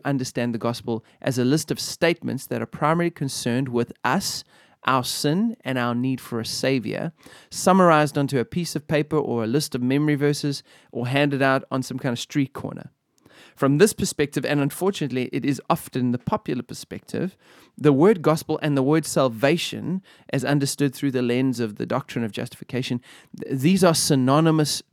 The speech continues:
terms, and that right there is precisely the problem. If you understand gospel as salvation, then yes, you can summarize it. But I am saying that to understand that in a synonymous way, that's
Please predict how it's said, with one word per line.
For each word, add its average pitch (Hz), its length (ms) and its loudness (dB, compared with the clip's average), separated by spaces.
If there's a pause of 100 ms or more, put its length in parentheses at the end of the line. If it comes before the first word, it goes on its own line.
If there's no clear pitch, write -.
terms, 127 500 -4 (320)
and 117 320 0
that 180 260 4
right 139 340 2
there 139 340 4 (240)
is 147 140 2
precisely - 760 -6 (400)
the - 60 -14
problem. - 480 -6 (1080)
If 143 160 0
you 226 180 6
understand 160 640 0 (320)
gospel 131 460 0
as 131 160 -2
salvation, 113 600 0 (280)
then 135 160 4
yes, 139 340 4
you 131 60 0
can 117 180 -6
summarize - 580 -4
it. - 200 -18 (260)
But - 200 -2
I 175 160 4
am 147 140 4
saying 127 480 0
that - 320 -2
to - 240 0
understand 147 680 0
that 185 240 0
in 135 140 0
a 123 40 0
synonymous 131 600 0
way, 131 240 2
that's 135 480 0